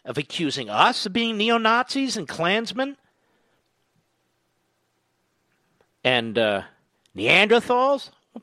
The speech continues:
It's their party that did all this, but still doesn't matter. So I want you to understand, when you hear these things said about the president, they're saying them about you. You don't wear maga hats or support this president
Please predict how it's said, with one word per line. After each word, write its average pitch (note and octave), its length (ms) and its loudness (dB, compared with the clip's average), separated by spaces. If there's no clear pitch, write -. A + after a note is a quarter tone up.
It's A#3+ 200 2
their E4 160 6
party D#3+ 320 6
that B2+ 180 -2
did C#3 140 2
all C3 160 4
this, A3 160 0
but B3+ 160 4
still D4 260 4
doesn't C#4+ 280 0
matter. B3 360 0
So - 180 2
I B3 60 6
want C#4+ 260 0
you C#4+ 60 0
to B3+ 60 2
understand, A#3+ 640 0
when F#3 120 -2
you G3 120 -4
hear A#3+ 260 0
these A#3+ 300 -4
things G#3+ 240 -4
said G#3 220 2
about F3+ 240 2
the - 80 -4
president, G3 480 -2
they're E3+ 80 0
saying C4+ 340 0
them G3+ 140 0
about G3 340 2
you. C4 340 -2
You C#4 140 2
don't E4 140 2
wear A3+ 160 4
maga D#3+ 380 4
hats D#3 420 2
or G3 60 -4
support E3+ 380 0
this D3+ 160 -2
president D#3 560 0